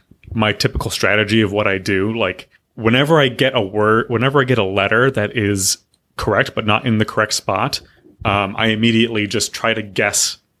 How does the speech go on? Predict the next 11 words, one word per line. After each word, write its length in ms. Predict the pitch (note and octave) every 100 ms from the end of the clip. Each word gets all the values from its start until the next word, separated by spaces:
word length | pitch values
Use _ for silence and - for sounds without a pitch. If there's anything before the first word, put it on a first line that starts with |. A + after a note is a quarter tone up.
| _
I, 140 | - A2+
I 100 | B2
move 180 | B2+ A#2+
that 160 | B2 -
to 80 |
the, 80 | A#2
like, 180 | G#2 F#2+
the 100 | G#2+
leftmost, 600 | G2+ G#2 - A2 G#2 - - _
most 280 | G#2+ G#2 -
position 560 | G2 G#2 - F2+ F2+